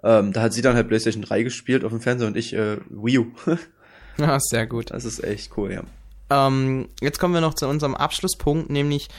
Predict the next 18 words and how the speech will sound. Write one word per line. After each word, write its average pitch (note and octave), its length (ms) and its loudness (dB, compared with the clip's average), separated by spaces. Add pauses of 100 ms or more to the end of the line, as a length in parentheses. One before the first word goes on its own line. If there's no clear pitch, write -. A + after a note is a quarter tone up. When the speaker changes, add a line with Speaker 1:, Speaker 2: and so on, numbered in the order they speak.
(300)
Speaker 2:
ein D3 440 2
großer G3 360 4
Fokus F#3 460 2
auf D#3 220 2
dem C#3+ 400 2
Presseevent C#3 840 0
lag A#2+ 380 0
auf B2 180 2
den B2 220 2
Games A#2 400 2
an A2+ 200 -2
sich. A2+ 340 -4
Und A#2 140 -2
da B2 120 0
wurden F3 240 2
auch D#3+ 300 2
einige F3 580 2
tolle D#3 540 2